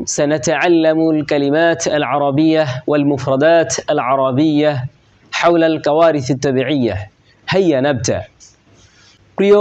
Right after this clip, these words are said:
আরবি ভাষার শিক্ষার্থীবৃন্দ, আজকে আমরা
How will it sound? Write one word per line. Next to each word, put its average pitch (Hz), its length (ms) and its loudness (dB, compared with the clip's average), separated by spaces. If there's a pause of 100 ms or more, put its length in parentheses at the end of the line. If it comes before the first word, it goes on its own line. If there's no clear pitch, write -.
আরবি 165 280 4
ভাষার 139 340 -2
শিক্ষার্থীবৃন্দ, 131 680 0 (520)
আজকে 156 380 -2 (340)
আমরা 135 340 0